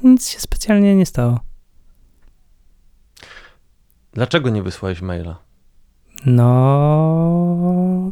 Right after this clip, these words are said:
Speaker 1: trudno mi teraz powiedzieć.
Speaker 2: Bo wiesz, że mail został niewysłany, że odbiorca nie dostał tego maila.
Speaker 1: Mhm. No, to oznacza
Speaker 2: Szymon, ty nie wysłałeś maila.
Speaker 1: No wiem. E, no przepraszam, no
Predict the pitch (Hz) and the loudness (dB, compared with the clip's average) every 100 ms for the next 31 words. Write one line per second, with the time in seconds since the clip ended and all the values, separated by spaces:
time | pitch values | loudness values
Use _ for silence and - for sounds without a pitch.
0 | - 160 139 - 127 127 127 123 123 123 | -8 -4 -2 0 2 2 4 2 2 0
1 | 120 - 123 117 - - 135 117 113 - | 0 -2 -2 -2 -4 2 2 2 -4 -12
2 | - - - - _ _ _ _ - _ | -16 -16 -16 -20 _ _ _ _ -20 _
3 | _ - - 110 147 120 117 110 95 - | _ -20 -6 -2 0 0 0 0 -4 -6
4 | 110 107 98 - 98 95 98 95 104 92 | -4 -2 -4 -4 -4 -2 -4 -4 -4 -2
5 | 107 - 107 107 98 - 90 92 90 87 | -4 -2 -4 -4 -6 -8 -8 -6 -6 -6
6 | 87 98 - _ - 135 131 143 151 - | -6 -8 -12 _ -2 2 4 2 -2 -12
7 | - _ _ _ - - - - _ - | -20 _ _ _ -18 -18 -18 -20 _ -2
8 | 127 127 139 151 156 160 160 - _ _ | 2 4 4 2 2 2 0 -4 _ _
9 | _ - - 123 123 139 143 - 117 113 | _ -20 -6 0 0 2 0 0 -2 -2
10 | - 233 202 117 95 - 151 156 156 - | 0 2 4 2 -2 0 4 4 2 0
11 | 143 135 156 226 247 127 - - _ - | 2 4 4 4 4 2 -2 -8 _ -6
12 | 131 113 110 113 - - _ _ _ 175 | 0 2 0 -4 -14 -20 _ _ _ -4
13 | 135 123 123 127 131 147 214 254 180 127 | 0 0 0 0 0 2 4 4 2 0
14 | 120 117 113 | 2 2 0